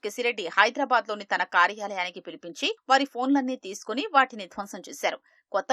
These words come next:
ఫోన్లు కొనుక్కోవడానికి వారికి డబ్బులిచ్చినట్లు సిట్ గుర్తించింది. రాజ్ కెసిరెడ్డి తరపున ముడుపుల వసూళ్లు చేసిన ముఠాలో ఖురేషీ అనే వ్యక్తి పేరు కీలకంగా ఉంది.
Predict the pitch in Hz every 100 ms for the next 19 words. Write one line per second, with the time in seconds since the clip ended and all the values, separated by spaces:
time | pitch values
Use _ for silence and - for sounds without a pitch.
0 | 277 262 247 226 226 - 240 233 233 311
1 | 349 269 247 202 175 175 240 262 - 247
2 | 240 311 349 240 180 180 170 143 180 147
3 | - _ _ _ _ _ - 254 311 -
4 | 254 262 247 226 190 202 247 196 196 247
5 | 277 262 185 - 220 208 196 - 180 160
6 | - 254 240 - - 262 269 - 277 208
7 | 175 165 - 202 170 247 - 185 170 175
8 | 151 147 151